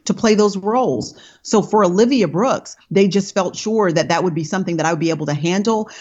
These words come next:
um, and that I'd be able to portray well. And so they just called up and asked, would I be willing to, to participate in that way? And again, I was grateful for the opportunity because I knew that just like all their other f-, films, we were gonna have an opportunity to not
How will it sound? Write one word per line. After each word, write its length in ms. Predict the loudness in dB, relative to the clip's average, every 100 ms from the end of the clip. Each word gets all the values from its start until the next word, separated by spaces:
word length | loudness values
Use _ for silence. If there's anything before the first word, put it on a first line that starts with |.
| -2
um, 280 | 2 4 2
and 180 | 2 2
that 200 | 0 0
I'd 140 | -2
be 100 | 0
able 160 | -2 -4
to 100 | -8
portray 600 | -6 -6 -4 -2 0 -2 -6 -12
well. 300 | -2 2 2
And 120 | 2 0
so 80 |
they 160 | 0 -2
just 180 | -4 -6
called 280 | -2 0 0
up 160 | -4
and 100 | -4
asked, 320 | -4 -2 -2
would 140 | -2 0
I 100 | 0
be 160 | 0
willing 440 | 0 0 0 -2 -4
to, 400 | -2 0 0 -2 -2
to 120 | 0
participate 720 | 2 0 0 -2 -2 0 2
in 80 | 4
that 140 | 2 2
way? 220 | -2 -4 -8 0
And 100 | 4
again, 220 | 4 4
I 60 |
was 160 | 2 0
grateful 360 | 2 2 0 -4
for 140 | -2
the 120 | 0
opportunity 540 | 0 -2 -4 -2 0 0
because 240 | -2 -2
I 100 | 0
knew 380 | 2 2 2 -2 -10 -6
that 280 | -2 -2 0
just 220 | 0 2
like 160 | 0 2
all 120 | 0
their 140 | 0
other 220 | -2 -4 -4
f-, 160 | -8 -2
films, 300 | 0 0 0
we 400 | 0 2 0 -2
were 120 | 2
gonna 120 | 4 4
have 180 | 2 0
an 80 |
opportunity 680 | 0 0 -2 -6 -4 -2 -4
to 200 | -2 0
not 600 | 4 4 4 4 0 -6